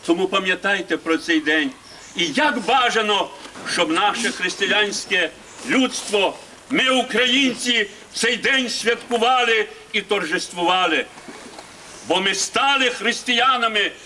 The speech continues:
Цей день народження Руси в Україні в Бозі.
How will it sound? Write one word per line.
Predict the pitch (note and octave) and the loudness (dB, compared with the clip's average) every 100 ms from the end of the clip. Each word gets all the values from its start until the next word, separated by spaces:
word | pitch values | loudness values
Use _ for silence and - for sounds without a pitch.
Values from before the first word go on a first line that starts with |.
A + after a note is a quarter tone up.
| - | -12
Цей | - B3 | -2 -2
день | G3+ C4+ D#4+ D4+ | 0 0 0 2
народження | D4+ C#4+ C#4+ D4+ B3+ C4 C4 B3 - - | 0 2 4 2 2 0 2 2 -2 -14
Руси | E3+ A#3 - C4 | -2 -2 2 2
в | A#3+ | 2
Україні | A3+ A3+ A3+ A3+ A3 | 0 0 0 0 0
в | G3+ | 0
Бозі. | D#3 A#3+ A3 F#3+ E3 | 4 4 4 0 -2